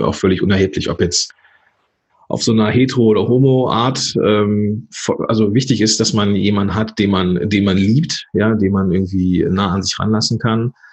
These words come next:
ähm, und halt irgendwie Nachwuchs auf der einen Seite, also so dieses Familienkonstrukt, aber es kann auch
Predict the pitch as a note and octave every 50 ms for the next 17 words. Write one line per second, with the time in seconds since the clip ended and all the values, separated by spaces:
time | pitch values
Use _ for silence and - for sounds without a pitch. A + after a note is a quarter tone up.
0 | - - _ _ _ _ _ _ _ _ - F2+ G2 G2+ G2+ G2+ G2 G2 F#2+ F#2+
1 | F#2+ C3+ - _ _ _ - A2 A2+ B2 - - A#2+ G#2 F#2+ D2 F#2+ F#2+ F#2 F2+
2 | F2+ F2 G2 A#2+ - - B2 C#3 E3 - - F#2+ - A2 G#2 - G2+ A#2 C3 A#2+
3 | B2 A#2 A#2 C#3 C#3 D3+ D3+ D#3+ F3 D#3 A2 F#2+ G2 F#2+ G2+ G2 F#2+ F#2 F#2 F#2
4 | - - - G2 G2+ G#2 A2 B2 C3 - - A2+ - - - C#3 C#3 - - -
5 | - G2+ A2+ G#2+ - G#2 - - - G#2 G#2+ A#2+ C#3+ D3+ D3 - - - F#2 G2+
6 | A2+ B2+ A#2+ - - -